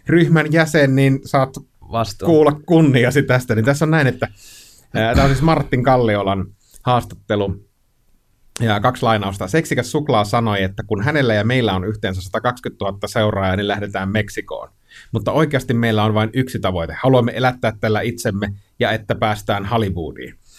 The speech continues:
Speaker 1: Niin, niin tota, miten nämä tavoitteet peilautuu nyt kolme vuotta myöhemmin? No seuraajamäärät nyt on, on jo paukkunut moneen kertaan. Ootteko käynyt Meksikossa ja,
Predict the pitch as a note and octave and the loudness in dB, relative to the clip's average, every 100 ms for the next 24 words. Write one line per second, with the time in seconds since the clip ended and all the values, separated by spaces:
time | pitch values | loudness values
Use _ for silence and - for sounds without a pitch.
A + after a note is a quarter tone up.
0 | - - - A2 G#2+ G#2 - _ _ _ | -20 -20 -4 0 0 -2 -14 _ _ _
1 | A#2 A2+ A2+ A2+ G#2+ G2 - - _ F2 | -6 -4 -2 0 -2 -4 -18 -20 _ -20
2 | - - E2 - - G2+ C3 F3 E3 C#3+ | -20 -20 -20 -20 -18 -6 -2 0 0 0
3 | D3+ D3 D3 G#2+ G#2 A#2+ A2+ G#2+ G#2 G#2+ | 0 0 0 -2 0 0 2 2 0 0
4 | A#2+ B2 - B2+ A2+ F#2+ F#2+ G2 G#2+ C3 | 0 -2 -2 0 0 0 -2 -2 0 2
5 | B2 G#2+ G2 G2 G2 F#2+ - _ _ G#2+ | 2 0 -2 -2 -2 -2 -8 _ _ -4
6 | A2+ E3+ D#3 B2 G#2 G2 G2+ G2 G2 G2+ | 2 2 4 2 2 0 -2 -2 -4 -2
7 | A2 G#2+ G2+ G2 _ - G2 G#2 G2 A2 | 0 0 -2 -8 _ -10 -2 -2 0 0
8 | G2+ G2+ G2+ G2 G#2 F#2+ F#2+ F2+ F2 F#2 | 0 -2 -2 0 0 0 -2 -4 -4 -2
9 | A2 C#3+ A2 G#2+ A2+ A2+ B2 B2+ - A2 | -2 0 -2 0 0 2 0 0 -4 -4
10 | G2+ G2 G2+ F#2+ F#2 F#2+ | -4 -4 -2 0 0 -2